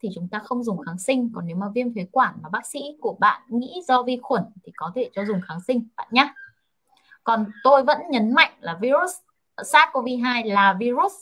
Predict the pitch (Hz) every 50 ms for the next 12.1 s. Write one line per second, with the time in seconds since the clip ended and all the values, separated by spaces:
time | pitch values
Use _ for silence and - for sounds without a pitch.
0 | - _ - - 285 294 294 262 196 - 180 233 240 240 - 277 220 139 117 -
1 | _ _ - 220 233 233 214 170 - - 190 - - 180 185 185 - - 190 180
2 | 175 - 170 170 185 - 277 262 240 185 160 180 214 220 214 - - 277 269 247
3 | 233 - 180 190 190 208 226 262 - 320 359 359 - _ _ _ _ _ _ _
4 | _ _ _ _ _ _ _ _ _ _ 208 208 208 208 _ _ - 302 302 302
5 | 285 285 294 294 285 269 220 202 185 185 190 240 262 262 247 202 185 - 302 311
6 | 311 302 269 220 - - - 247 247 254 254 226 220 185 185 - 160 175 180 -
7 | 262 247 233 226 185 - - _ _ _ _ _ _ _ _ _ _ - 160 180
8 | 202 240 233 190 185 220 233 208 180 170 165 160 165 170 175 160 170 196 262 277
9 | - - 190 202 - - 196 180 165 165 - _ _ _ _ _ _ _ _ -
10 | 220 226 226 226 220 220 269 285 285 277 277 254 214 202 202 226 208 214 - _
11 | _ - 185 190 202 233 277 330 311 294 277 254 220 190 185 220 - 302 - -
12 | 349 269